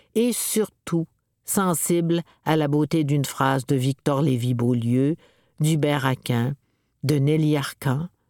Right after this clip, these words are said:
d'Émile Nelligan, de Martine Delvaux, de Michel Tremblay, de Jacques S. Alexis, de Kev Lambert. Mon Québec, ce que je sais de toi,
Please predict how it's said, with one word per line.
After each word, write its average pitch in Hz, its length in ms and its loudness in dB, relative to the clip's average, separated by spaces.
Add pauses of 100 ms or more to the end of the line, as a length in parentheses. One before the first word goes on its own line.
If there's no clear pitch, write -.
(320)
d'Émile 170 680 2
Nelligan, 151 680 0 (560)
de 151 120 2
Martine 156 440 0
Delvaux, 143 680 0 (340)
de 156 80 2
Michel 156 340 0
Tremblay, 131 680 0 (840)
de 147 100 2
Jacques 151 480 0
S. - 480 -2
Alexis, 139 800 -2 (460)
de 156 80 0
Kev 147 260 0
Lambert. 127 720 -4 (1120)
Mon 196 160 2
Québec, 196 640 -4 (540)
ce - 160 -2
que 160 160 0
je 151 140 0
sais 208 340 0
de 143 140 0
toi, 127 500 -2